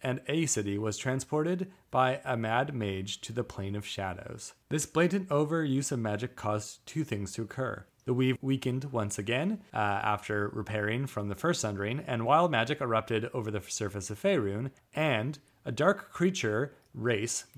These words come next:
was born underground from the mistreated magical effects.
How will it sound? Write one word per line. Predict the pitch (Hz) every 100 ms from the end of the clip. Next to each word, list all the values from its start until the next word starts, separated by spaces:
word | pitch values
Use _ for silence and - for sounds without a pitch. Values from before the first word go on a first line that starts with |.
| -
was | 147 117
born | 104 107 113 -
underground | 156 208 139 107 104 120 147
from | - - 127 123
the | 117
mistreated | 117 165 - 202 202
magical | 143 107 101 - 113
effects. | - 107 92 -